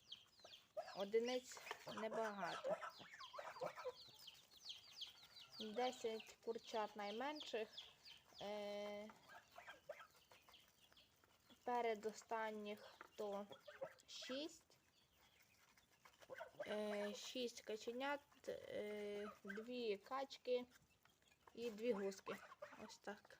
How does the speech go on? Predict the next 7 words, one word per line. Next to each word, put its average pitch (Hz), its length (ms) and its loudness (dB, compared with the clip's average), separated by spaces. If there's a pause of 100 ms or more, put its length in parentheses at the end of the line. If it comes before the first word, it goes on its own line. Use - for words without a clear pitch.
(2250)
Ну, 302 120 4
також 254 360 6
ще, 233 400 8
е, 214 220 8
досипаю 220 600 4
води 220 320 6
їм. 226 180 6